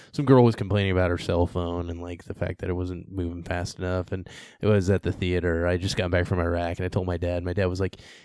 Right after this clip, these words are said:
"You just can't expect everybody to have your perspective." So, like, he's like, "Even though that's,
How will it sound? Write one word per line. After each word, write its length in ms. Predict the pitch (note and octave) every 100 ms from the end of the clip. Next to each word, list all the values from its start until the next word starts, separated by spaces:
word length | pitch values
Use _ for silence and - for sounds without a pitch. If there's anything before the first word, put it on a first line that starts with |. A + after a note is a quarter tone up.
| -
"You 100 | D3+
just 300 | D3 C3 -
can't 240 | - A#2+ B2
expect 360 | - G#2 -
everybody 340 | G2 G2+ F#2+ F2+
to 60 |
have 140 | F2+ F2+
your 80 | E2+
perspective." 760 | - - F#2 F#2+ - F#2+ - -
So, 280 | - G#2
like, 240 | G2 F#2+ F2
he's 180 | G2 F#2
like, 200 | F#2 F#2+
"Even 200 | A2 C3
though 100 | A#2
that's, 400 | G#2+ - -